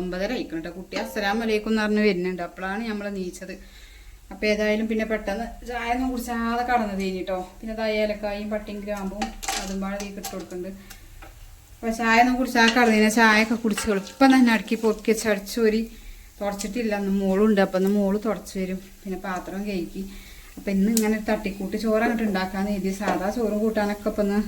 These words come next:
നടക്കൂല. ഈ സ്കൂളിലാണെങ്കിൽ സോനുവിന്റെ മീറ്റിംഗ് ഉണ്ട്, അന്തിക്ക് പരിപാടി ഉണ്ട്. അങ്ങനെ വരുമ്പോ ഒക്കെ പാടെ തലന്റെ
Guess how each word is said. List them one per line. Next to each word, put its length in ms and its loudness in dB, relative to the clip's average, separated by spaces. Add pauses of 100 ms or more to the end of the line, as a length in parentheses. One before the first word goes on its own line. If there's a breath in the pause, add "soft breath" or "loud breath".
(140)
നടക്കൂല. 420 -4 (480 loud breath)
ഈ 80 -4
സ്കൂളിലാണെങ്കിൽ 600 2
സോനുവിന്റെ 460 4
മീറ്റിംഗ് 420 2
ഉണ്ട്, 160 -2 (320)
അന്തിക്ക് 340 -2
പരിപാടി 420 -6 (100)
ഉണ്ട്. 180 -4 (560 loud breath)
അങ്ങനെ 300 4
വരുമ്പോ 320 8
ഒക്കെ 200 2
പാടെ 680 6
തലന്റെ 280 4